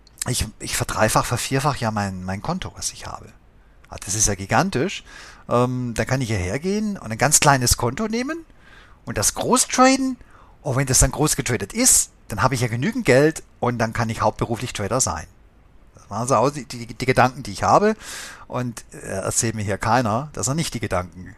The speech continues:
auch schon gehabt hat, ja. Nur, das ist ein Bereich, nochmal, wenn man sich's genau durch den Kopf gehen lässt, das ist reich rechnen, ja. Man, man rechnet sich reich. Und ich glaub, das macht auch jeder und das muss auch sein, wenn man versucht, was Eigenes aufzubauen, dass man natürlich das auch mal in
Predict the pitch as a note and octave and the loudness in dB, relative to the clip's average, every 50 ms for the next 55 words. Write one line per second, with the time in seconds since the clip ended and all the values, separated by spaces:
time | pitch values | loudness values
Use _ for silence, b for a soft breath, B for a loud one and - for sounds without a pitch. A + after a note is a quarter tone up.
0 | - - - - B2 B2 - - B2 G#2+ G#2+ F#2+ G2+ G2+ - - - A#2+ A#2+ D3+ | -18 -4 2 4 4 4 4 2 0 0 2 2 2 2 0 2 4 4 4 4
1 | - - - - G#2+ G2 G2 A#2+ D3+ G#3 B B B B B B B B B B | 2 -4 -12 -6 -2 2 2 2 2 -2 B B B B B B B B B B
2 | B B2 C#3 C#3+ C#3+ C#3 - - - - C3+ C#3+ - F#3 E3+ - E3 C#3 C3 A2 | B 2 4 4 4 4 0 -2 2 4 6 6 6 4 4 4 4 4 4 4
3 | G2 F#2 A2+ F3 A#3 A#3 - - - - - - D3+ D#3+ F3+ G3 F#3+ E3+ D3+ C#3+ | 4 4 4 2 0 -4 -8 -12 -14 -14 -8 -6 -2 0 2 2 2 2 2 0
4 | C#3+ C3+ B2+ C#3+ C3 - - C3 B2 A#2 A#2+ B2 A2+ G#2+ B2 - - A#2 - - | 0 0 0 0 -2 -2 0 0 2 2 2 2 0 0 0 0 0 -2 -2 -4
5 | - - G2 F#2+ F#2+ F2 G2 D#3 A3 A3+ - - - - - - - - C3 - | -6 -4 -4 -4 -4 -4 -4 -2 -2 -2 -2 -4 -6 -14 -20 -10 -4 -2 0 2
6 | D#3 - - - - - - B2 A2+ A#2 A#2+ C3 B2+ - - G#2+ F#2 G#2 A2 - | 2 2 2 2 0 -2 -4 0 4 4 4 4 2 -2 -6 -4 -2 -2 -2 -4
7 | - A2 F#2+ D#2+ D#2 - - - - A2 B2+ C#3+ B2+ G#2 A#2 A2 G2 C3+ C3+ - | -4 -6 -8 -10 -10 -14 -14 -8 -6 -4 -4 -4 -4 -2 0 2 2 2 2 2
8 | C#3+ - - G#2 - - - D#2+ D#2 D#2+ D#2+ D#2 - - B B B B B B | 0 -2 -2 -2 -4 -4 -4 -4 -4 -4 -6 -8 -14 -16 B B B B B B
9 | B B B2+ B2+ A#2+ - - C3 - - C#3+ A#2+ - A#2 A2+ A#2+ C3+ - - - | B B 0 0 4 6 6 6 6 6 4 2 4 4 4 4 2 0 -4 -6
10 | - B2+ A2+ - - G#2 A#2+ C#3 C#3 B2+ A#2+ - - - B2+ C3 - - - A2 | -6 -6 -6 -6 -6 -2 2 4 4 4 4 4 2 2 2 0 -2 -2 -2 0
11 | A2+ - - - F#2+ F2+ A2 A#2+ A#2+ G#2 E2 - b b b b b b b b | 2 4 2 4 2 -2 -2 -4 -4 -6 -8 -12 b b b b b b b b
12 | b - A2 A#2+ B2 A#2 - B2+ A2+ - - A#2+ B2 A2+ - A#2 - - - - | b -6 -4 -4 -4 -4 -2 -2 0 0 0 0 -2 -2 0 0 0 0 0 0
13 | G#2 A2+ A2+ A2+ G#2 F#2 G2 - G2+ - - - F#2+ - F#2+ F#2+ G#2 G#2 G#2 G#2 | -2 -2 -2 -2 -4 -4 -4 -6 -6 -6 -6 -8 -4 -2 -2 0 0 -2 -4 -4
14 | G2 G#2+ - - G#2 G2 G#2 G#2+ - - A#2 A2 A2 - - A2+ G#2+ - - - | -4 -4 -2 -2 -4 -6 -6 -8 -6 -6 -6 -6 -6 -6 -4 -2 -2 -2 -2 -2
15 | G#2+ A2 A2 - - F#2+ F#2+ A2 G#2+ - - G#2+ G#2+ | -4 -4 -4 -4 -2 0 2 2 2 0 -4 -8 -10